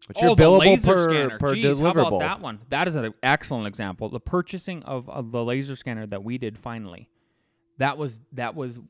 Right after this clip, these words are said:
Speaker 2: ex-, perfect example of decades in days.
Speaker 1: Mm-hmm.
Speaker 2: That is a perf-, a change of cha-,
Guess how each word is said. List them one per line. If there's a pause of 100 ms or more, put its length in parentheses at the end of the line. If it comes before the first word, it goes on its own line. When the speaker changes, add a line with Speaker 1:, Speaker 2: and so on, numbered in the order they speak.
Speaker 2:
ex-,
perfect
example
of (240)
decades
in
days. (220)
Speaker 1:
Mm-hmm.
Speaker 2:
That
is
a
perf-,
a
change
of
cha-,